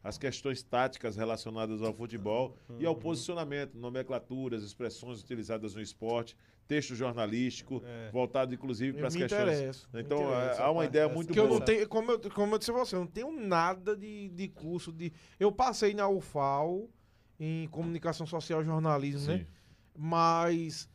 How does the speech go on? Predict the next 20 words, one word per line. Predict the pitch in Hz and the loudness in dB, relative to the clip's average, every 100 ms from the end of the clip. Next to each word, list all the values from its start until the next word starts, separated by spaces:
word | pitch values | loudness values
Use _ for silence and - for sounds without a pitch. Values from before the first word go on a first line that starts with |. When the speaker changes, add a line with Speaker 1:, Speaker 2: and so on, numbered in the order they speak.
| - - - | -20 -20 0
Speaker 3:
eu | 190 180 | 4 4
fui | 135 180 | 4 -2
fazer | 180 185 185 | 4 4 6
o | 196 | 6
enem | 190 190 202 | 4 2 0
na | 202 | 2
brincadeira, | 185 196 233 247 208 165 160 151 | 2 2 2 2 4 4 6 4
aí | 160 | 4
passei, | 196 202 196 - 165 170 185 220 277 - - - - - | 6 6 4 -2 2 4 4 2 -8 -12 -20 -20 -20 -6
na | 165 170 175 170 165 160 | 2 6 6 6 6 4
segunda | 156 156 175 190 | 2 -4 -2 -2
chamada | 180 160 160 156 | -2 0 0 0
foi | 170 | -4
terceira, | 165 160 - 143 165 | -4 -4 -4 -6 -4
né? | 156 | -4
Pra | 170 | -6
ficar | 165 175 | -2 0
na | 175 | 6
reserva, | 175 143 156 151 | 6 6 4 4
né? | 165 | 0